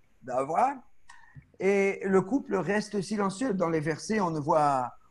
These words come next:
on ne voit pas les réactions, aucune réaction ni de Sarah ni d'Abraham. Et c'est donc Hachem lui-même qui prend leur défense en apparaissant à Avimelech dans le rêve. Et il lui dit la chose suivante,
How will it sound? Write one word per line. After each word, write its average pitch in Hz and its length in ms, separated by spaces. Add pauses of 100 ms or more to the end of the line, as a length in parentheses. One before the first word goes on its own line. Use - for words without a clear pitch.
on 151 80
ne 160 80
voit 131 240
pas 196 100
les 190 120
réactions, 143 800
aucune 220 300
réaction 165 460
ni 190 140
de 185 120
Sarah 175 300
ni 160 120
d'Abraham. 151 520 (880)
Et 156 100
c'est 202 180
donc 208 260
Hachem 247 580
lui-même 202 540 (600)
qui 214 140
prend 240 240
leur 202 160
défense 190 540
en 190 140
apparaissant 175 760 (400)
à 156 140
Avimelech 170 540 (520)
dans 175 160
le 160 80
rêve. 147 360 (1000)
Et 185 120
il 202 60
lui 208 140
dit 220 120
la 165 120
chose 165 220
suivante, 180 600